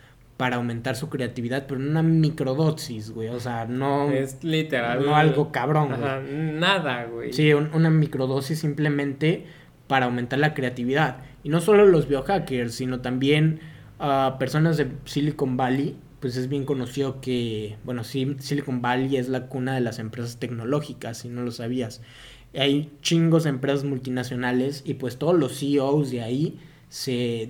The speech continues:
Speaker 1: dice o se cree, mucho, de muchos se sabe, que usan técnicas de biohacking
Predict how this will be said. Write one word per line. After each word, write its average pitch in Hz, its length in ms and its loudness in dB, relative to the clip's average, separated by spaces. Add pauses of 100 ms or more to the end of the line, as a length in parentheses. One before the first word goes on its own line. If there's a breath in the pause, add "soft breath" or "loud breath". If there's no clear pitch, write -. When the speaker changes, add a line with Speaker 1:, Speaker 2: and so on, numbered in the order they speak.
Speaker 1:
dice 156 560 2
o 120 340 -4
se 113 200 -14
cree, 123 320 -8 (240)
mucho, 131 360 -2
de 123 140 -8
muchos 123 320 -6
se 123 140 -12
sabe, 113 300 -8 (280 loud breath)
que 139 80 -6
usan 131 320 -2
técnicas 135 640 -4
de 113 200 -4
biohacking 131 720 -6